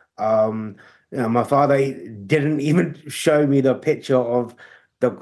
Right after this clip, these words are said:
uh, the cross they put out on the village green for thirteen years, um, until, until last year, um, which, which said,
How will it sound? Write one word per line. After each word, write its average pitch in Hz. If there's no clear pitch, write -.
uh, 113
the 113
cross -
they 117
put 110
out 107
on 117
the 113
village 113
green 120
for 123
thirteen 131
years, 127
um, 110
until, 110
until 113
last 117
year, 107
um, 107
which, 117
which 98
said, 113